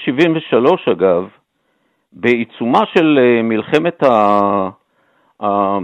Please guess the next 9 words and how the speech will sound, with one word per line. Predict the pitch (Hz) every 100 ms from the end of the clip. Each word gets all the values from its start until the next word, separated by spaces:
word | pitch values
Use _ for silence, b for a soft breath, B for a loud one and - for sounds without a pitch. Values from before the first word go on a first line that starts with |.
| 92 - _ _ _ _ _ -
בעיצומה | 104 160 151 170
של | 175
מלחמת | 160 175 170 160
יום | 165
הכיפורים, | 185 190 226 233 269 180
כותב, | 123 113 208 196 165 - _ _ _ _ -
אה, | 123 127
ניקסון | 165 208 - 147
לקיסינג'ר | 127 135 127 160 120 98 113 110